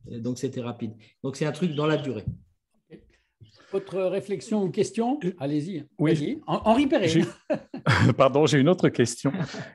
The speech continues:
Speaker 3: Euh, j'ai quelquefois un petit peu de mal à, à, à,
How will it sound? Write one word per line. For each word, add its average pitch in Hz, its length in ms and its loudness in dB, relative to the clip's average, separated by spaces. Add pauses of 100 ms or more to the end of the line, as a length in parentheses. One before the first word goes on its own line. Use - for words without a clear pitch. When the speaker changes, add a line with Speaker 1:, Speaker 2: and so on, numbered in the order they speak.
(100)
Speaker 3:
Euh, 127 460 4
j'ai 139 140 -4
quelquefois 233 440 0
un 180 80 2
petit 139 160 -8
peu 151 120 -4
de 131 60 -4
mal 160 240 -2
à, 113 840 -2
à, 98 40 -6 (540)
à, 117 920 -6